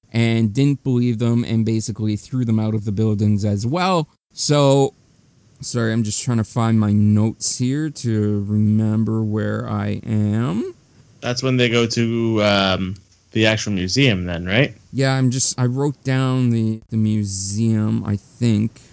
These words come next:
Speaker 1: Yeah, uh, National Archives, the National Archives Museum. 'Cause they wanna talk to,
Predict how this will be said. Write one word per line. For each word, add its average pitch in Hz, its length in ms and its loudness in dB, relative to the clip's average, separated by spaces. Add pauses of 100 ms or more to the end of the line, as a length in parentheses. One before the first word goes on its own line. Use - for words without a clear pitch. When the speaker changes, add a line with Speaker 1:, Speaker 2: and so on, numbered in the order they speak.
(380)
Speaker 1:
Yeah, 123 180 -4
uh, 135 280 2
National 151 440 0
Archives, 104 580 -4
the 113 60 -2
National 131 400 0
Archives 101 520 -2
Museum. 98 480 -4 (420)
'Cause 107 220 0
they 127 100 4
wanna 127 240 2
talk 120 440 -2
to, 110 680 -2